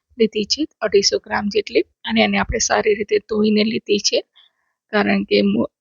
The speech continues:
જમીનમાંથી થતી હોય છે, એટલે એની અંદર માટી ચોંટેલી હોય છે.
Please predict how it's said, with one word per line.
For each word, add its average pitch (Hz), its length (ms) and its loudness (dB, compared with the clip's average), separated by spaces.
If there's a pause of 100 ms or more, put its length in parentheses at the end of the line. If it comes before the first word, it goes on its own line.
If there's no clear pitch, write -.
(120)
જમીનમાંથી 208 640 2
થતી 208 360 -4
હોય 202 200 4
છે, - 180 -8
એટલે 220 180 0
એની 202 260 2
અંદર 202 180 0
માટી 220 340 -2
ચોંટેલી - 460 -2
હોય 214 180 2
છે. 320 180 -4